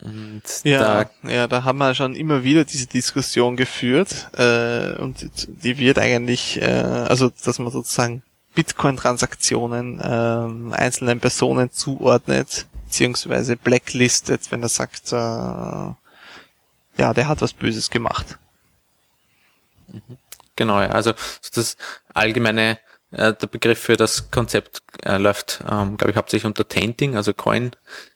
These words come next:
Speaker 1: Tainting, dass du eben gewisse Bitcoins markierst oder, oder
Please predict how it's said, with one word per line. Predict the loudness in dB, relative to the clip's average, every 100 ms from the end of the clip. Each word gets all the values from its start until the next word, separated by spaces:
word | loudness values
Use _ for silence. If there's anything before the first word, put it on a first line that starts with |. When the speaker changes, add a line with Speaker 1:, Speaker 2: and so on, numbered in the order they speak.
| _
Speaker 1:
Tainting, | -2 -2 0 -2 -4 -6 -6
dass | -6 -4 -2
du | -2
eben | -2 -4
gewisse | 0 0 4 2 2 -8 -18 -20 _
Bitcoins | -2 -2 0 2 2 0 -4 -4
markierst | -2 -2 -2 -4 0 2 2 0
oder, | 2 2 0 -2
oder | -2 -4